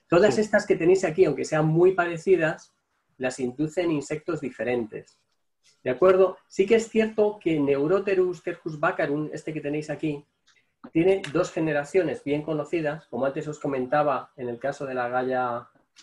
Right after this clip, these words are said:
Speaker 1: de, de Landricus fecundatrix, pues una es esta, estas agallas son las que pone la generación de hembras solo,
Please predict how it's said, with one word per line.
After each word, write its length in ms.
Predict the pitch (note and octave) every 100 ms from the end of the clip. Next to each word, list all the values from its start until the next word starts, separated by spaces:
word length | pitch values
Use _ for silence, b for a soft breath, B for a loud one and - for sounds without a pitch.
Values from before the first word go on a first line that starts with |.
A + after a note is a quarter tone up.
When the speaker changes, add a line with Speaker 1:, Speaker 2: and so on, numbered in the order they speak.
| _
Speaker 1:
de, 380 | - B2+ A#2+ A#2
de 140 | A#2 B2
Landricus 720 | C3+ C3 B2+ B2+ C3 B2+ -
fecundatrix, 840 | B2+ B2+ B2+ D#3 C#3 C#3 - - _ b b b b
pues 340 | - D#3 - - G#3
una 440 | A3+ D3 A2 - -
es 320 | D#3 - - -
esta, 400 | G3 G3 F#3 -
estas 360 | D3+ - F#3 -
agallas 680 | C#3 F3 F#3 B2+ A#2 - _ _
son 260 | - E3 F3
las 220 | D#3 -
que 100 | -
pone 260 | E3 F3
la 120 | D#3+ C3+
generación 840 | C3+ B2 A#2 - E3+ F3 D3+ B2+
de 200 | B2+ D#3+
hembras 340 | F#3 D3+ D#3
solo, 340 | - G#3 F#3